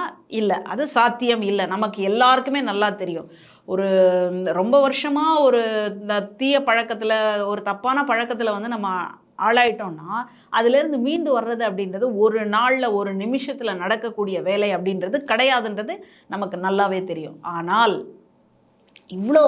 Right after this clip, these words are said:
வருஷமா இதை நம்ம பார்த்துட்டு இருந்திருக்கிறோம் இல்லையா? அப்போ இனிமேல் வரக்கூடிய முதல் குரலாக ஏன் வந்துட்டு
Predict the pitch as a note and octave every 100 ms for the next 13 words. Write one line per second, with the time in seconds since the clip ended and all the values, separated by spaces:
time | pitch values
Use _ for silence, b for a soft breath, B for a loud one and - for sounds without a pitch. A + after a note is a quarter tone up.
0 | A3 G3 A3 F3+ G3+ G3 - B B G#3+
1 | G#3+ G3 F#3 F#3+ A3+ C#4+ B3+ G3+ G#3+ G#3+
2 | G3 E3+ D#3+ D3+ F3+ F#3+ - B B -
3 | - G#3+ G#3+ C4+ D4+ D#4 E4+ C4+ - G3
4 | D#3+ G#3+ C4 C#4 A#3+ G3+ G3+ A3+ D#4 D4+
5 | C4+ A3 G3 E3+ G#3 G3 A3 C4 C4+ A#3
6 | G3 F#3+ G3